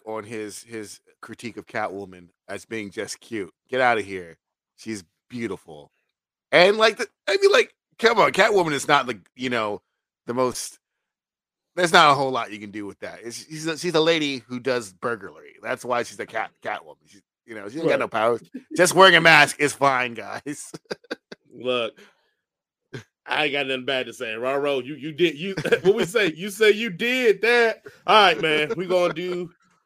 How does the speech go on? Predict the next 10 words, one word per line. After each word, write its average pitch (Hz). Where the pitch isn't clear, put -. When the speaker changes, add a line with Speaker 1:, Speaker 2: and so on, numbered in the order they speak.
Speaker 2:
Sharmu. 175
He -
just 180
put, 180
Speaker 1:
Sharmu. 170
Speaker 2:
"Excuse 165
me," 170
as 160
a 151
dislike. 151